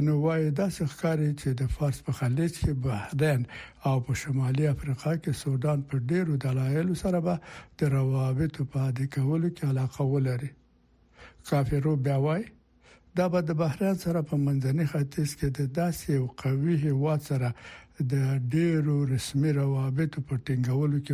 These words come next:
مرسته وکړي چې درک ورسره شریکوي، ځکه چې دواړه ایران د یو مهم ګواښ په حیث ګڼي. کله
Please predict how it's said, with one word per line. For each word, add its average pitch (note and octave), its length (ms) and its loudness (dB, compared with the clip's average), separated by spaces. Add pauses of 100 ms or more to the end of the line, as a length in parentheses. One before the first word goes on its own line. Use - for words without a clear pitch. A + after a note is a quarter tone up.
مرسته F3+ 300 -2
وکړي F3+ 380 2 (540)
چې D3+ 120 4 (320)
درک G3 400 -2
ورسره D#3 420 0 (140)
شریکوي، C#3 640 0
ځکه D#3+ 240 -2 (460)
چې - 100 0 (160)
دواړه D#3 360 2 (220)
ایران D3 320 2
د C3+ 140 -2
یو C3 160 2
مهم C3+ 480 0 (220)
ګواښ F3+ 240 0 (120)
په - 120 -2
حیث C3 200 0 (120)
ګڼي. B2 280 0 (1120)
کله G3 180 2